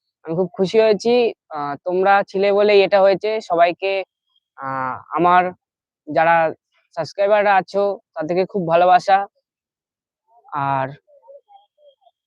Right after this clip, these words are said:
আমি যেটা বলেছিলাম যে একশো সাবস্ক্রাইবার হলে আমি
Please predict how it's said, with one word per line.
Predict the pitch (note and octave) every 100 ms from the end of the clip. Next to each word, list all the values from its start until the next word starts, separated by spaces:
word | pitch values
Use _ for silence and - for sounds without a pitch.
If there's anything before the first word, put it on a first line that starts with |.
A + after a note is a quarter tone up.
| _
আমি | D#3 F3+ F3+
যেটা | F#3 F#3+
বলেছিলাম | F#3 G3+ F#3+ G#3+ - A3 F3
যে | E3 D#3
একশো | D#3 -
সাবস্ক্রাইবার | G3+ F#3 - G#3 G#3 F#3+
হলে | G3 G#3
আমি | F#3+ G3